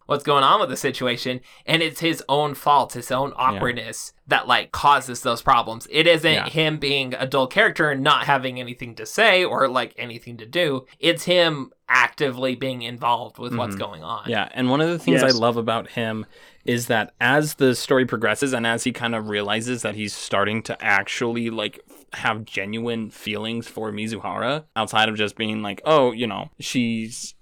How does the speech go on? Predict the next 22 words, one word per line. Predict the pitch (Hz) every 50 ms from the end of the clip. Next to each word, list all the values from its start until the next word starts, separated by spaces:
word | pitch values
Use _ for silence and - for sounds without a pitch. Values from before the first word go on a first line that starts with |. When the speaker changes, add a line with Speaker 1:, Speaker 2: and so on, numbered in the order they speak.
| - - -
Speaker 2:
she's | - - - 139 131 127 123 127 127
my | 127 123 123 120
safety | - - 165 160 151 - - 120
net | 117 107 98 - -
for, | - - 120 117 110 107 101 92 87 82 69 -
you | 80 87 107
know, | 98 92 87 80 78 - _ _ - 147 131
grandma | 131 127 123 120 113 110 107 98
or | 107 110
whatever," | 107 104 104 104 104 110
you | 113 127 123
know? | 117 110 - _ - - - - - -
Like, | 156 143 131
once | 139 147 175 208 220 - -
he | - 202 175
starts | - - 160 156 156 156
to | - 135
realize, | 127 127 131 135 127 -
like, | 110 110 - 120
"Yeah, | 123 135 131
no, | 120 123 127 110 -
I | - 127 135 131 -